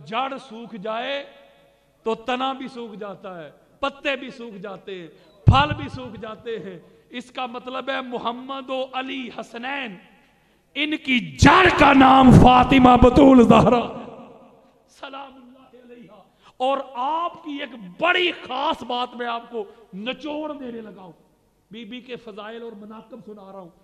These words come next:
आपकी मोहब्बत अहले बैत को मैं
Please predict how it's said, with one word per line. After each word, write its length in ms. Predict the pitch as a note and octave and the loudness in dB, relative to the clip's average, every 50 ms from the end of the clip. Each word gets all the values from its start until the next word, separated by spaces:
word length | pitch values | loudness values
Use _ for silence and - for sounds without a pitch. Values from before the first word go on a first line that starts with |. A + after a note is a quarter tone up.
| _ _ _ _ _ _ _ | _ _ _ _ _ _ _
आपकी 460 | - G#3+ A3 B3 C4 B3+ C4 B3 B3 A#3 G#3 | -14 -10 -10 -10 -10 -12 -14 -18 -18 -18 -16
मोहब्बत 480 | G3+ - - A#3 B3 C4 C#4 - - C4+ B3+ A#3+ A3+ - - - - _ _ - | -16 -12 -12 -12 -12 -12 -14 -14 -10 -8 -8 -8 -8 -10 -16 -20 -20 _ _ -18
अहले 280 | A#3+ G#3+ A3+ A#3 A#3+ A3+ F#3 | -16 -14 -12 -12 -14 -14 -14
बैत 340 | G3 G#3+ A#3 B3 B3+ B3+ B3+ _ | -12 -12 -12 -12 -12 -14 -18 _
को 100 | - A#3 G#3+ G3 - _ _ _ _ _ F#3+ | -18 -16 -16 -16 -18 _ _ _ _ _ -20
मैं 100 | G#3+ | -20